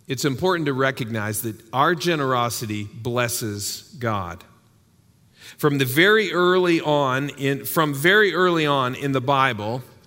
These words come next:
the main way people worshiped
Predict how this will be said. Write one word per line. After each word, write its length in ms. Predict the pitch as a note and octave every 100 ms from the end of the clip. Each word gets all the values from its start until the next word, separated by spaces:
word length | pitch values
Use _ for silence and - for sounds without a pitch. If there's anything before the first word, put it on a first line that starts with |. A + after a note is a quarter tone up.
| _ - -
the 120 | C#3 D3+
main 460 | F3 G3+ A#3 G3+
way 380 | E3+ D3 C#3+ D3+
people 680 | D3 F3+ D#3 - D#3 C#3 C#3
worshiped 800 | C#3 E3 F3+ - A2+ G2+ -